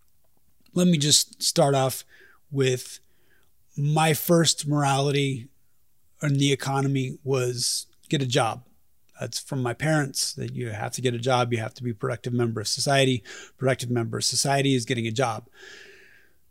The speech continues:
You go to school so you can get a better job. And if you want a, even a better job than the one you have, you go back to school. That was the, the, the economy that I knew.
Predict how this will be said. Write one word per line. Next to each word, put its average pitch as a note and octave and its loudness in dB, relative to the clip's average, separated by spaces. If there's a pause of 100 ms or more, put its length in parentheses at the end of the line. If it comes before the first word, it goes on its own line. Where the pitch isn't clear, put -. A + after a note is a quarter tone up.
(220)
You B2+ 0
go C#3 6
to B2+ 4
school F#3+ 10
so - -4
you B2+ 0
can C3 2
get C3 2
a B2+ 0
better D3 2
job. A#2+ 0 (220)
And A#2+ -12
if A2+ -10
you C3 -4
want B2 0
a, C3+ -10
even B2+ 0
a A#2+ -2
better E3+ 2
job C#3 2
than C3+ 2
the B2+ 2
one C3 2
you D3 2
have, D3+ 4
you B2 -8
go B2+ 2
back A#2+ 0
to A#2+ -4
school. - 0 (220)
That C3+ 0
was C#3 0
the, C3 0
the, B2 0
the B2+ 0
economy E3+ 6
that C3 2
I B2+ 2
knew. B2+ -2